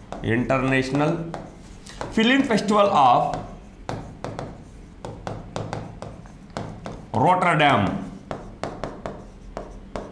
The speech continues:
రోటర్డామ్. ఐఎఫ్ఎఫ్ఆర్ అంటేనా ఇంటర్నేషనల్ ఫిల్మ్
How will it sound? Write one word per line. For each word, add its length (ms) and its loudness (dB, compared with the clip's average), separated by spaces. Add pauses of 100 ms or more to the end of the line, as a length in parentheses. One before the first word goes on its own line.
(1800)
రోటర్డామ్. 640 4 (1000)
ఐఎఫ్ఎఫ్ఆర్ 800 4
అంటేనా 280 4 (500)
ఇంటర్నేషనల్ 880 6 (1400)
ఫిల్మ్ 280 4